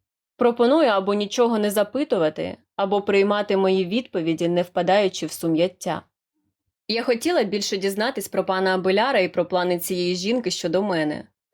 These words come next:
Тож, сподіваючись, що Клара мені все розповість, обіцяла відтепер приймати її відповіді вдумливо і уважно,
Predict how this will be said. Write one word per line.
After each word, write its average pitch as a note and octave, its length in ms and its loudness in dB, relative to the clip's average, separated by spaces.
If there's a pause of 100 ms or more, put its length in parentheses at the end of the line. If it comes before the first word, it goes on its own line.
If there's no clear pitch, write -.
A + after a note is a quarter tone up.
(300)
Тож, A#3 160 -2
сподіваючись, G3+ 800 0
що F3+ 160 -2
Клара F3+ 300 2
мені F3 240 0
все F3+ 220 0
розповість, F3 640 -4
обіцяла E3+ 480 0
відтепер E3+ 540 -2
приймати F3+ 540 -2
її D#3 200 -2
відповіді E3+ 560 -4
вдумливо F3 600 0
і E3 60 0
уважно, F3+ 680 -4